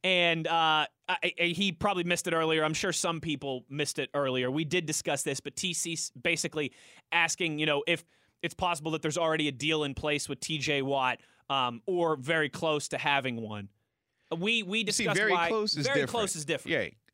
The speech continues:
Speaker 2: a deal already in place? Nah, very close, but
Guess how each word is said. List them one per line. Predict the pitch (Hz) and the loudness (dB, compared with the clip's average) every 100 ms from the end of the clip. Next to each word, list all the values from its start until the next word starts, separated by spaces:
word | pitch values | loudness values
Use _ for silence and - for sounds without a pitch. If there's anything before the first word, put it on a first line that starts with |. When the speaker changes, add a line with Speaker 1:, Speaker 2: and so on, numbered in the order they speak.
| - | -6
Speaker 2:
a | 139 | -4
deal | 120 180 185 | 0 0 2
already | 175 151 | 2 2
in | 131 | 0
place? | - 202 196 - | -2 -2 -2 -6
Nah, | - - 95 | -4 -4 -4
very | 90 160 175 | -2 0 0
close, | - 202 160 | 0 -4 -2
but | 151 | -2